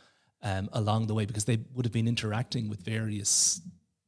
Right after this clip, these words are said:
with, with, with various state agencies, but the state agencies themselves and their interactions with them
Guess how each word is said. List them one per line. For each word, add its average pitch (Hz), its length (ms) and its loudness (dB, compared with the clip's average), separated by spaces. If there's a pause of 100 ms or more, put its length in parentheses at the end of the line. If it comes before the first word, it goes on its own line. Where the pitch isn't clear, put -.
(120)
with, 117 200 -10
with, 113 220 -8
with 110 200 -4
various 107 400 -2
state 107 320 0
agencies, 104 440 -2
but 117 240 -4
the 120 80 2
state 113 300 2
agencies 110 520 -2
themselves 104 400 0
and 107 80 -4
their 107 100 -4
interactions 107 480 -4
with 104 100 -6
them 110 180 -2